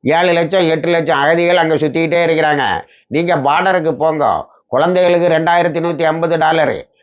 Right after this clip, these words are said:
அ, பெரியவங்களுக்கு நாலாயிரத்தி முந்நூறு டாலரு. போங்க, நாங்க போய் குடியிருங்கிறான். எப்படி குடியிருக்க முடியும்? அவங்க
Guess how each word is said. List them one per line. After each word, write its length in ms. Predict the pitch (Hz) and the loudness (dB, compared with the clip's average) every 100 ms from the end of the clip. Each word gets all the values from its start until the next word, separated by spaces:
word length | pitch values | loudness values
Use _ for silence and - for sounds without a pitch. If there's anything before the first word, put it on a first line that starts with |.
| _ - | _ -4
அ, 180 | 113 117 | 0 0
பெரியவங்களுக்கு 760 | 131 143 185 175 170 170 208 226 | 0 0 2 2 2 0 0 -2
நாலாயிரத்தி 600 | 156 156 175 170 170 151 | 0 0 2 2 0 -2
முந்நூறு 400 | 156 170 170 160 | -4 -2 -2 0
டாலரு. 480 | 147 160 160 113 - - _ _ | 0 0 0 -2 -8 -16 _ _
போங்க, 440 | - 165 175 131 95 | -2 0 0 0 -2
நாங்க 300 | - 143 135 | -2 -2 -2
போய் 200 | 151 156 | -2 0
குடியிருங்கிறான். 760 | 156 180 185 170 170 151 139 | 0 0 0 0 0 0 0
எப்படி 220 | 151 196 | 0 0
குடியிருக்க 380 | 185 180 180 165 | 0 2 2 0
முடியும்? 520 | 165 160 156 156 - _ _ _ _ _ | 2 2 2 2 -2 _ _ _ _ _
அவங்க 600 | - 170 170 156 156 151 | 0 0 2 2 2 0